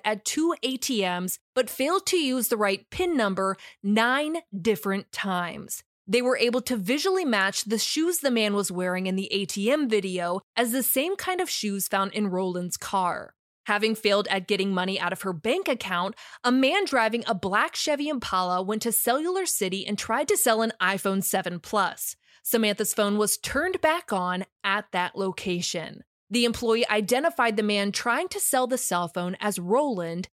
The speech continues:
and said that he had offered him one hundred and twenty dollars for the phone, but Roland wanted more,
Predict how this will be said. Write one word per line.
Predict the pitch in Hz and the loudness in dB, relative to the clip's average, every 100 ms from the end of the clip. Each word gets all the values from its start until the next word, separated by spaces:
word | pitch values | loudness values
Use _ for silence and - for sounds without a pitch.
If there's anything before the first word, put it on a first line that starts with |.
| - | 0
and | 240 | 2
said | 254 226 | 2 2
that | 214 | 0
he | - | 2
had | 247 226 | 2 2
offered | 254 277 277 262 | 2 2 0 -2
him | 262 240 185 | 0 0 2
one | 214 320 | 0 0
hundred | 330 330 311 | -2 -2 -2
and | 277 240 | -2 -4
twenty | - 226 233 | -2 0 2
dollars | 202 180 185 175 | 2 2 0 -4
for | 185 | -4
the | 185 | -6
phone, | - 175 175 185 _ - | -2 -4 -4 -6 _ -2
but | 247 214 | 0 4
Roland | 233 262 254 220 | 4 4 2 2
wanted | 233 226 196 | 2 2 0
more, | 185 285 381 226 185 196 | 0 2 2 4 2 0